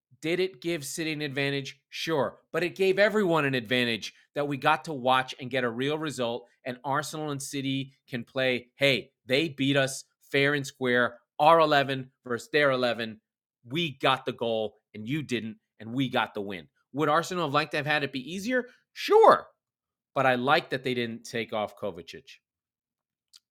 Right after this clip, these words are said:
The other one is Haaland. <sighs> Who's gonna get him the ball? He barely had a sniff in this game.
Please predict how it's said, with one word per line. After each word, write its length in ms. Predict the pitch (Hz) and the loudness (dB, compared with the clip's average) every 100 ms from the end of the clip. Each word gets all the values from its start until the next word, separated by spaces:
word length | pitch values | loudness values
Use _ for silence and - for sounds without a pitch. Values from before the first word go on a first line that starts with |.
| _ _ _ | _ _ _
The 160 | 139 - | -6 0
other 220 | 185 214 | 2 2
one 220 | 165 147 | 4 4
is 380 | 135 127 - - _ _ _ _ _ _ _ _ _ _ | 2 0 -4 -12 _ _ _ _ _ _ _ _ _ _
Haaland. 480 | 123 143 160 123 104 - - | -6 -4 -2 -4 -8 -16 -20
<sighs> 1600 | - - - - - _ _ _ _ _ _ _ _ _ _ | -18 -18 -20 -20 -20 _ _ _ _ _ _ _ _ _ _
Who's 260 | - 196 208 | -8 -6 -4
gonna 200 | 233 233 | -4 -4
get 220 | 190 175 | 0 0
him 120 | 175 | -2
the 80 | 160 | -4
ball? 540 | 139 170 196 147 - _ _ _ _ _ _ _ 156 | -6 -4 -2 -4 -10 _ _ _ _ _ _ _ -10
He 80 | |
barely 460 | 147 160 170 190 185 | -4 2 2 4 2
had 180 | 147 131 | 0 0
a 60 | |
sniff 440 | 113 - 120 120 120 | -2 -6 -4 -4 -4
in 60 | |
this 180 | 107 104 | -8 -8
game. 440 | - 104 104 101 | -6 -6 -6 -8